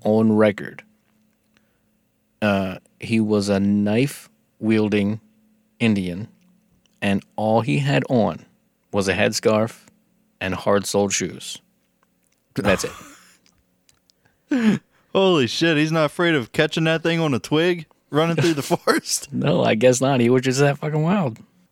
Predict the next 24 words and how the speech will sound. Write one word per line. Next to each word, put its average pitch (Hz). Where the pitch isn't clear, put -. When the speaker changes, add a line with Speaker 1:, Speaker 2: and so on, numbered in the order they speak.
Speaker 2:
His 151
penis 139
is 135
all 143
calloused 127
up 135
<laughs> -
from 110
h-, 110
smacking 135
it 139
on 127
trees 135
accidentally, 135
running 127
through 135
the 117
fucking 127
briar 117
bushes. 139
Speaker 1:
It's -
in 143
the 139
bush. 127